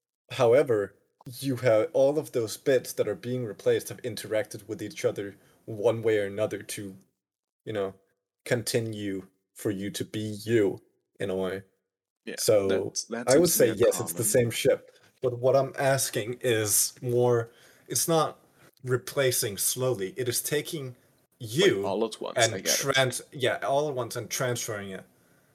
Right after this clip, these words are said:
Speaker 1: Not making a copy. It's, it's a cut paste, not a copy paste.
Speaker 2: Okay.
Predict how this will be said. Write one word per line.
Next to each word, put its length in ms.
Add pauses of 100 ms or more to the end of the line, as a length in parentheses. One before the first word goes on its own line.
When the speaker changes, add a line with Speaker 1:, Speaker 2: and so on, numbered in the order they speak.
Speaker 1:
Not 220
making 320
a 80
copy. 540 (840)
It's, 260 (100)
it's 280
a 120
cut 580
paste, 300
not 140
a 60
copy 340
paste. 440 (520)
Speaker 2:
Okay. 300